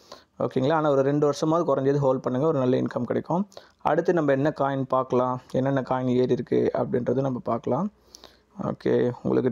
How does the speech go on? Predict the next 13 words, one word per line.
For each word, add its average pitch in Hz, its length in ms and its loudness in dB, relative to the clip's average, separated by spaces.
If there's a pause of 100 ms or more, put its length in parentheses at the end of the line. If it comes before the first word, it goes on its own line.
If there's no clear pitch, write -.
டென்ட் 139 340 0
ரேட் 135 320 2
ஏறி 127 140 2
இருக்கு, 127 220 0 (220)
மேட்டிக்கும் 127 480 -2
ஏறி 123 120 2
இருக்கு. 123 240 0
மேட்டிக்கு 156 360 -2 (100)
கொஞ்சம் 143 300 2
உங்களுக்கு 135 320 0 (1000)
டவுன் 120 260 0
ட்ரெண்டில் 123 400 0
இருக்கு. 123 260 0